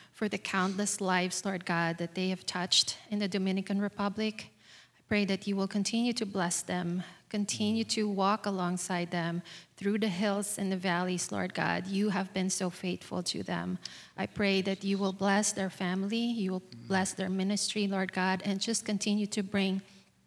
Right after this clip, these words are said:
some innovative ideas, Lord God, so that they can continue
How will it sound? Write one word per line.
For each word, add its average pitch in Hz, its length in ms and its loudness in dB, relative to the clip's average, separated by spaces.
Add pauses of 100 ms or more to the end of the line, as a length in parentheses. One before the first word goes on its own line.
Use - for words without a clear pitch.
(220)
some - 300 2
innovative 196 600 4
ideas, 180 680 2
Lord 185 220 0
God, 175 300 2
so 190 200 0
that 180 280 -2
they 202 160 4
can 202 180 -2
continue 190 640 0